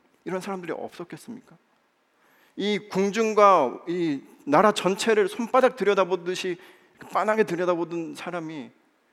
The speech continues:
이 당시 실세가 다니엘이었습니다. 아마 그가 마음 먹었다면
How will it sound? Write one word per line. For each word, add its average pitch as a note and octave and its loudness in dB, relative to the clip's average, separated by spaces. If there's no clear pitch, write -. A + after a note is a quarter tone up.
이 - -8
당시 D#3 -4
실세가 F3+ -6
다니엘이었습니다. A#2+ -14
아마 D4 2
그가 F#3 2
마음 D3+ 6
먹었다면 D#3 2